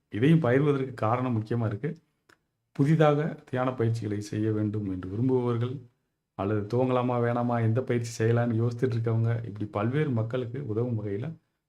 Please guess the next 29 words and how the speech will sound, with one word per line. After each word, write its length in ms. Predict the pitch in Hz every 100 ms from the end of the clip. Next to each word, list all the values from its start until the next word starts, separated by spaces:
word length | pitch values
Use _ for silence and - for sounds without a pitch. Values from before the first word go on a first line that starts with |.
| -
இந்த 220 | 117 113
அனுபவ 340 | 113 123 113
பகிர்வு 300 | 101 107 101
நிச்சயமா 500 | 98 107 104 92 82 - _ _ -
இருக்கும் 260 | 104 107
அப்படின்னு 140 | 101 101
நான் 200 | 95 87
நம்புறேன். 300 | 92 104 - - _ _ _ _ _ _ _ _ -
அடிப்படையில 560 | 117 117 139 135 156 - - _ _ -
அறிவையும் 480 | 104 113 135 131 151
அனுபவத்தையும் 480 | 160 120 127 120 123
பகிர்ந்து 280 | 117 120 120
கொள்வது 280 | 110 110 110
தான் 100 | 123
நம்ம 180 | 110
நோக்கம். 380 | 107 107 110 139
அதற்காக 460 | 160 117 117 127 139
பல்வேறு 340 | 120 120 131
வழிமுறைகளை 460 | 120 120 123 120 117
கடைபிடித்துட்டு 460 | 107 107 104 -
வரோம். 340 | 110 95 - -
அதுல 260 | 117 143 156
ஒன்று 480 | 135 131 175 220 -
தியான 280 | - 127 131
பயிற்சி 260 | 120 117
வகுப்புகள். 380 | 117 110 117 156
அந்த 200 | - 110
பயிற்சி 340 | 107 117 120 120
வகுப்பில், 420 | 113 117 120